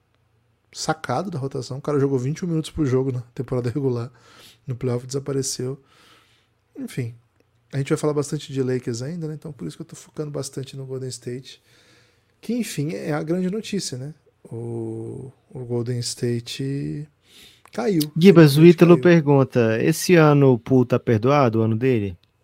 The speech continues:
Speaker 2: Aqui no Café Belgrado tá. Eu obriguei o Gibas a perdoar um ano inteiro do Jordan Poole, porque ele tomou um soco na cara. Então, cara, você toma um soco da cara do seu amigo,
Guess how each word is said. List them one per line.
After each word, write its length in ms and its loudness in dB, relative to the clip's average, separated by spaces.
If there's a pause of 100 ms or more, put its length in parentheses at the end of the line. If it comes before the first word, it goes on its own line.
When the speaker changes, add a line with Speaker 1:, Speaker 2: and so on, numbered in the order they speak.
(140)
Speaker 2:
Aqui 220 -2
no 100 2
Café 260 -2
Belgrado 320 -2
tá. 260 -10 (180)
Eu 160 -8
obriguei 460 -4
o 100 0
Gibas 240 -2
a 40 -6
perdoar 420 -4
um 200 -4
ano 180 -4
inteiro 340 -6
do 120 -20
Jordan 300 -6
Poole, 380 -6 (800)
porque 180 -8
ele 80 -4
tomou 200 -2
um 40 -2
soco 260 -6
na 120 -6
cara. 380 -8 (240)
Então, 480 -8 (180)
cara, 200 -4
você 100 -8
toma 180 -4
um 20 -4
soco 220 -4
da 120 2
cara 260 -2
do 100 -8
seu 200 -2
amigo, 540 0